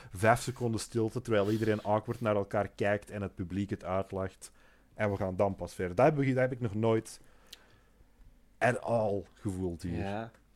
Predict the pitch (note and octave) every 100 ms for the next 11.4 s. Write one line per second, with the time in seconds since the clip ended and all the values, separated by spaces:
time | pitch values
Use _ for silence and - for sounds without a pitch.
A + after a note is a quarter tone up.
0 | _ _ - D3 D#3 - - E3+ E3 D3
1 | C3+ - C#3+ C3+ E3 E3 C#3+ A#2 C#3 C#3
2 | A2+ A2+ A2 G#2+ - _ _ _ _ _
3 | _ - _ _ - C#3+ E3+ C#3 A#2 F#2+
4 | E2+ - _ _ _ _ _ _ _ _
5 | _ - C#3 - G2+ B2+ - - _ _
6 | _ _ _ - C3+ F3 F#3+ A3+ G3+ -
7 | - A#2 G#2+ G#2 - - C3+ D#3+ D#3+ D#3+
8 | D#3+ B2+ - G2 F2+ - - _ _ -
9 | G3+ F#3+ E3 E3+ E3+ D#3 - E3 D#3+ D3
10 | C3 C3 D3 D3 - C3+ A#2+ A#2 C3 C3
11 | A#2+ - -